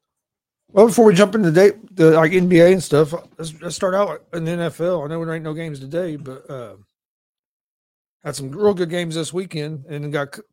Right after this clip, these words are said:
two big games coming up Sunday. First one's gonna be the forty-niners and Eagles. Uh, it's hard to say which game's gonna be better out of these two. Only reason I think the forty-niners and Eagles game might be better is 'cause I'm worried about Patrick Mahomes' ankle.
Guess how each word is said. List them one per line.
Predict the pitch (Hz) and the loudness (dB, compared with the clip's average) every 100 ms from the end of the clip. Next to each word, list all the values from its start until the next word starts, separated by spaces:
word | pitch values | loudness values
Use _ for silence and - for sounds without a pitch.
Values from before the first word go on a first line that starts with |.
| _ | _
two | 196 | -6
big | 151 180 | 0 -2
games | 160 165 160 | 0 -6 -6
coming | 175 165 | -8 -6
up | 156 147 | -8 -8
Sunday. | 170 165 160 160 | -8 -6 -4 -6
First | - 175 - | -6 -10 -10
one's | 165 143 | -12 -10
gonna | 156 | -10
be | 147 | -10
the | 143 | -10
forty-niners | 180 165 156 160 160 156 135 | -6 -6 -4 -6 -6 -8 -10
and | 147 | -10
Eagles. | 165 160 160 - _ _ _ _ _ 143 | -8 -10 -10 -16 _ _ _ _ _ -14
Uh, | 127 113 101 95 _ _ _ _ _ _ _ _ _ _ _ _ | -12 -12 -14 _ _ _ _ _ _ _ _ _ _ _ _ _
it's | 208 | -6
hard | 226 226 | -2 -2
to | |
say | 190 208 | -2 -4
which | 196 165 | -4 -4
game's | 190 190 160 | -6 -8 -6
gonna | 185 | -6
be | 175 | -4
better | 147 180 180 147 | -2 -2 -2 -4
out | 147 | -6
of | |
these | 147 139 | -8 -16
two. | - 143 139 147 _ | -12 -12 -10 -14 _
Only | 196 190 | -6 -4
reason | 196 175 | -4 -6
I | 180 | -8
think | 190 175 | -10 -16
the | 165 | -18
forty-niners | 160 180 170 170 170 151 | -12 -8 -4 -4 -4 -10
and | 147 | -12
Eagles | 165 175 180 165 | -12 -10 -8 -10
game | 165 175 | -10 -8
might | 165 180 | -6 -8
be | 185 170 | -6 -8
better | 165 180 180 185 180 _ | -4 -4 -4 -8 -14 _
is | 151 135 | -20 -20
'cause | - 160 | -16 -12
I'm | 156 | -8
worried | 170 170 | -8 -6
about | 160 160 | -6 -6
Patrick | 147 165 165 | -6 -8 -8
Mahomes' | 151 147 160 151 | -10 -6 -6 -6
ankle. | 151 147 98 | -8 -10 -20